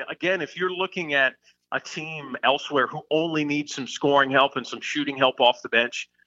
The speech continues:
yeah, there's no harm in drafting Luke Kennard. I mean, I think if we're being completely honest with ourselves, this Hornets team,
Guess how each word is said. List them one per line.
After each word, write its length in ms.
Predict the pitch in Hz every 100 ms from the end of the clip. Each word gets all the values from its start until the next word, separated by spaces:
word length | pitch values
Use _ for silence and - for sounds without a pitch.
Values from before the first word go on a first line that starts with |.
| _ _ 302
yeah, 180 | 359
there's 200 | 156 196
no 120 | 226 170
harm 240 | 160 139
in 80 | 123
drafting 420 | 131 117 113 123 110
Luke 180 | 117
Kennard. 360 | 143 120 120 147 143
I 100 | 139
mean, 120 | 143
I 80 | 151
think 240 | 185 180
if 160 | 165 -
we're 140 | 160
being 220 | 156 170
completely 500 | 165 151 156 160 160
honest 320 | 147 170 165
with 100 | 156
ourselves, 400 | 123 117 135 120
this 180 | 131 147
Hornets 360 | 185 175 185 -
team, 300 | 185 170